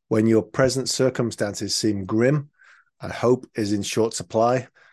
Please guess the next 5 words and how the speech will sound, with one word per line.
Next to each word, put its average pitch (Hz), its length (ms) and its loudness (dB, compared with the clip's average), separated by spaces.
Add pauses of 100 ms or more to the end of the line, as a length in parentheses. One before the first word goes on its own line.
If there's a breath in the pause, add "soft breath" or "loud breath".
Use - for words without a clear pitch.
(480 soft breath)
or 143 220 2
just - 400 -4
simply 127 360 0
you're 107 160 0
challenged? 101 760 -8